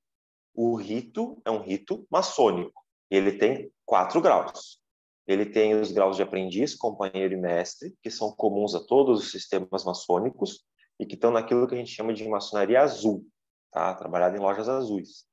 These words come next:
Mas a gente tem um quarto grau apartado, que é o mestre escocês de Santo André. É a maçonaria verde, trabalha assim em uma loja verde.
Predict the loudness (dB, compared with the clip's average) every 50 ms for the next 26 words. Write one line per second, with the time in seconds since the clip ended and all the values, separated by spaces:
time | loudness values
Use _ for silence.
0 | _ _ _ _ _ _ _ _ _ _ _ -4 -4 -2 0 2 0 0 2 2
1 | 0 2 0 -2 -4 -2 2 4 4 4 4 2 0 0 2 4 4 6 6 4
2 | 4 4 2 0 0 0 0 0 2 4 4 2 2 0 -2 -10 -12 -14 _ -8
3 | -4 -2 -2 -2 -2 -2 -2 -2 -2 -4 -8 -18 -14 -14 -14 -8 -8 -8 -8 -8
4 | -8 -6 -4 -4 -2 -2 -2 -2 2 2 4 4 4 2 2 -4 -16 _ _ _
5 | _ _ _ _ _ _ -8 -4 -4 -2 -2 -4 -6 -6 -4 -2 0 0 0 -2
6 | -4 -2 2 4 4 4 2 -2 -12 _ -20 -12 -10 -6 -2 0 0 0 -2 -6
7 | -10 -14 -12 -10 -6 -2 0 2 4 4 2 2 -2 -8 -6 -2 0 0 0 0
8 | -4 _ -20 _